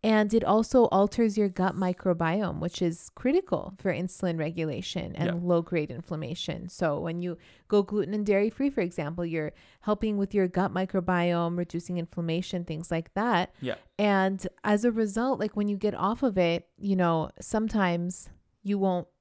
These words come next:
Speaker 1: continue to have insulin sensitivity.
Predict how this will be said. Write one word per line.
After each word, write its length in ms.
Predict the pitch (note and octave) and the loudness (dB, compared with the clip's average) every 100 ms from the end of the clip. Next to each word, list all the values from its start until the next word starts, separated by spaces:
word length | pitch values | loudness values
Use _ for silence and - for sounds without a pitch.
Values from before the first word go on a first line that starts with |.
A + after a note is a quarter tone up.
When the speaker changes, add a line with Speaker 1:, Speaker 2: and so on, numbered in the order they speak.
| _ | _
Speaker 1:
continue 760 | - G3+ F#3 - G3 F#3+ D#3+ D3+ | -6 -6 -4 -4 -4 -2 -2 -4
to 180 | - F3 | -6 -6
have 360 | E3+ E3 - | -4 -4 -4
insulin 560 | - F#3 - - F#2+ F3 | -8 -12 -10 -8 -8 -8
sensitivity. 680 | - F3 - - G3 - | -10 -10 -12 -12 -12 -12